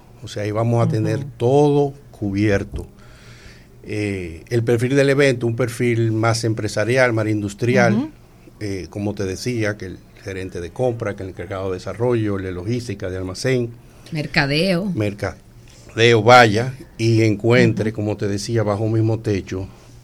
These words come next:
Speaker 1: todas esas innovaciones, todo lo que se hace aquí en el, en el país. Ya tenemos confirmado casi setenta expositores,
Speaker 2: Ajá.
Speaker 1: tanto nacionales como internacionales.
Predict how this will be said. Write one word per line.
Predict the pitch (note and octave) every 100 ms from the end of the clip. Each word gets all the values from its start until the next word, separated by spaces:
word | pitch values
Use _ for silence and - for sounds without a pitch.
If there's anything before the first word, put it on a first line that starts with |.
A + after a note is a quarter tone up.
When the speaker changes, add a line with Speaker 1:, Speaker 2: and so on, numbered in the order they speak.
| -
Speaker 1:
todas | A#2+ B2+ B2+ A2 A2+
esas | G#2+ A#2
innovaciones, | A2 G#2+ G#2 G2+ G#2 G#2 G2 -
todo | B2+ C3 B2
lo | A2+
que | G#2+
se | G2 G2+
hace | G2+ G#2+
aquí | F#2+ - G2+ F#2+ E2+ - - - - - - - -
en | - G2+
el, | G2 F2+ D#2+ - -
en | G#2+ G2+
el | F#2+
país. | F2+ F#2 F#2
Ya | A2
tenemos | A2+ A#2 A2+ A2
confirmado | A2 G2+ G2+ G#2 G#2 G2+ G2
casi | G2+ G2 G#2+
setenta | A2 F#2 G#2 G2 F#2+ F#2+
expositores, | - F#2+ - F2+ A#2+ B2+ A#2 A#2 - - - - - - - - -
Speaker 2:
Ajá. | E3 D#3
Speaker 1:
tanto | G#2+ G#2+ A#2
nacionales | G#2 G2+ G#2 G#2 G2+
como | G#2 G2 G2
internacionales. | F#2+ G2 F#2+ F#2+ F#2+ G#2+ B2 A2+ A2